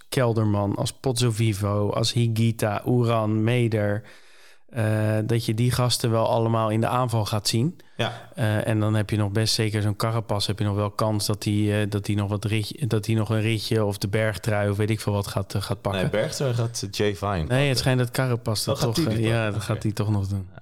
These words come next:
Speaker 2: Ja. Oh, wie weet.
Speaker 1: Nou ja,
Speaker 2: Ja,
Speaker 1: dat
Speaker 2: dat, dat, daar heb je
Speaker 1: ja.
Speaker 2: gelijk in. Het is wel zo dat, eh, de verschillen zijn nog best groot, hè. Dus als bijvoorbeeld een Kelderman gaat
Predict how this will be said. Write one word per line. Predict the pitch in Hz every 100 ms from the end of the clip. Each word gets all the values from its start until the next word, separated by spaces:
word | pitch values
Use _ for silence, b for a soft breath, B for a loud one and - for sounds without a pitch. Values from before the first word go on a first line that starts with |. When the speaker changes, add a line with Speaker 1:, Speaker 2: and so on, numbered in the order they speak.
| - -
Speaker 2:
Ja. | 90
Oh, | 76
wie | 67
weet. | 76 80 - - - 117 - B B B B B B
Speaker 1:
Nou | 123 123
ja, |
Speaker 2:
Ja, | 123
Speaker 1:
dat | 120 117
Speaker 2:
dat, | 123
dat, | 107
daar | 104
heb |
je | 104
Speaker 1:
ja. | 107
Speaker 2:
gelijk | 98 92
in. | 92 82
Het | 87
is | 92
wel | 98
zo | 95 98
dat, | 92 -
eh, | 90 90 90
de | -
verschillen | 101 - - 120
zijn | 107
nog | 101
best | 113 110
groot, | - 117 90
hè. | 104
Dus | 120 104
als | 98
bijvoorbeeld | 98 92 101 92
een | 90
Kelderman | - 117 101 95 85 82
gaat | 107 87 117